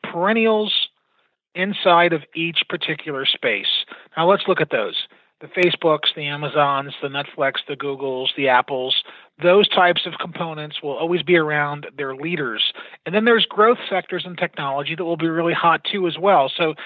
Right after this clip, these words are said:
you know, if, if you, if you know of a company that you think's going to explode and it's just in its infancy or it's in midstream right now,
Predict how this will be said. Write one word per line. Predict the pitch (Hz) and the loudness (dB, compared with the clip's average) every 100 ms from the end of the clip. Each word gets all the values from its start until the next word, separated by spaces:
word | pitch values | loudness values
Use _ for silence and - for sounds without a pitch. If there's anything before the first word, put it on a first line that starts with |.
| - - | -18 -12
you | 180 | -2
know, | 170 | -2
if, | 160 | 0
if | 196 - | -6 -2
you, | 180 165 | -4 2
if | 180 - | 0 2
you | 175 | 4
know | 208 262 | 6 4
of | |
a | 247 | 2
company | 240 226 226 | 0 -2 -4
that | 220 | -6
you | 202 | -6
think's | 226 208 | -8 -8
going | - 208 196 | -6 -6 -4
to | |
explode | 185 - 190 180 180 175 | -6 -6 2 4 4 2
and | 143 | -2
it's | 139 - | -2 -2
just | 185 - | -2 -2
in | 196 | -4
its | 180 | -4
infancy | 190 185 190 - 190 175 | -8 -10 -8 -2 0 2
or | 160 | 0
it's | - | -2
in | 170 | -4
midstream | 165 180 - - 180 175 | -2 -2 0 0 -4 0
right | 180 170 | 0 2
now, | 175 175 | 0 0